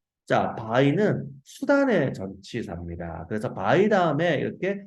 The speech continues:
동명사가 나오면 뭐뭐 하는 것을 통해서 뭐뭐 함으로써 이런 뜻이에요. 여기서, 어, 그 빨간색을 보는 것을 통해서 you can release your anger. 자, release는 방출하다 이런 거죠.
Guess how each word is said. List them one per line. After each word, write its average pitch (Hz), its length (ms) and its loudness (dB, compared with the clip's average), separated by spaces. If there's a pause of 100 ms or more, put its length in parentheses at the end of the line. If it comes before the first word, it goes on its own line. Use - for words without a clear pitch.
(200)
동명사가 139 560 0
나오면 101 680 -2 (340)
뭐뭐 135 600 4
하는 214 320 -2
것을 185 380 -4 (120)
통해서 170 760 -2 (220)
뭐뭐 101 400 2
함으로써 208 800 -2
이런 120 300 -6
뜻이에요. 90 640 -8 (540)
여기서, 160 440 6
어, 113 920 4
그 117 200 -2
빨간색을 190 640 2
보는 117 240 -2
것을 123 300 -2
통해서 165 760 -2 (260)
you 113 160 -4
can 131 560 -4 (140)
release 165 640 4
your 110 220 -2
anger. 92 340 -14 (260)
자, 143 100 0
release는 180 640 2
방출하다 185 680 -2
이런 110 260 -4
거죠. 104 540 -2